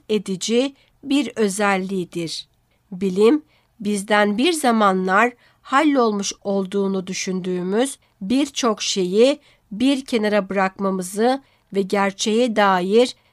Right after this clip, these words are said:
yeni bakış açıları edinmemizi talep eder. Devam etmeden önce konumuzla ilgili herhangi bir sorunuz olursa diye WhatsApp numaramız olan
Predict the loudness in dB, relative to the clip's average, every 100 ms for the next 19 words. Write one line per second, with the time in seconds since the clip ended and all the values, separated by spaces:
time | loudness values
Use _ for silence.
0 | _ -2 2 4 2 0 -2 -6 -6 -8
1 | -6 -4 -2 -2 2 0 0 _ _ -2
2 | -2 0 -2 0 0 0 -2 -4 -2 -2
3 | -2 -6 -8 -10 -8 -8 -10 -16 _ _
4 | _ _ _ _ _ 0 4 6 4 4
5 | 2 0 2 0 0 -4 -4 -4 -4 -2
6 | -4 _ -4 0 2 2 0 -2 -2 -2
7 | -4 -4 -4 0 0 -2 _ -6 0 2
8 | 2 0 0 0 -2 -2 -2 -4 -4 -6
9 | -8 -8 -2 0 0 0 0 0 -2 0
10 | -2 -4 _ _ -2 2 2 2 0 0
11 | -2 -4 -2 -2 -4 -6 -10 -8 -4 0
12 | 0